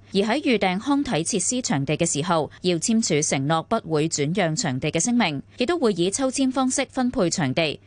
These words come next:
當有剩餘位置，就開放以先到先得形式預訂場地。首先會喺草地同硬地足球場試行，會根據市民嘅適應程度，決定幾時將抽籤方式擴展至其他設施。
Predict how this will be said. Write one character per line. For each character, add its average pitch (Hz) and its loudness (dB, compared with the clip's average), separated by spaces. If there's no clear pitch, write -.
當 220 2
有 156 2
剩 156 0
餘 143 0
位 151 2
置， 180 -2
就 220 0
開 311 0
放 180 -2
以 156 -2
先 254 -2
到 180 0
先 240 0
得 240 -2
形 127 0
式 233 0
預 156 0
訂 147 0
場 131 -2
地。 160 0
首 - -2
先 214 0
會 165 2
喺 160 0
草 156 -2
地 165 0
同 139 0
硬 170 2
地 165 2
足 262 -4
球 143 0
場 147 -2
試 196 -2
行， 160 -2
會 220 2
根 349 0
據 277 0
市 175 0
民 185 0
嘅 175 0
適 233 -2
應 180 0
程 143 -2
度， 160 0
決 190 2
定 156 -2
幾 147 0
時 143 -2
將 202 0
抽 214 -2
籤 208 -2
方 214 0
式 226 0
擴 196 0
展 147 -4
至 170 0
其 131 -4
他 196 -2
設 165 -2
施。 208 0